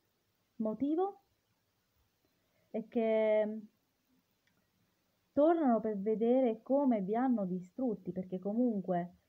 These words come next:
ehm, cioè, ricordare, mettiamo, una persona che ci riempiva di regali e attenzioni e poi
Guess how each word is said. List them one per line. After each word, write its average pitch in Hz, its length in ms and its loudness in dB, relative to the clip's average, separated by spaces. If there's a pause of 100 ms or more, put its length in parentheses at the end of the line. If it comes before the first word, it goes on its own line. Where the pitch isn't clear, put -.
(380)
ehm, 185 840 -4 (3000)
cioè, 233 440 2 (960)
ricordare, 247 880 2
mettiamo, 233 640 2
una 247 180 2
persona 202 760 -2
che 196 160 -8
ci - 140 -8
riempiva 214 520 0
di 220 240 -4 (320)
regali 240 380 4
e 254 40 6
attenzioni 233 680 0
e 175 40 -4
poi 233 420 2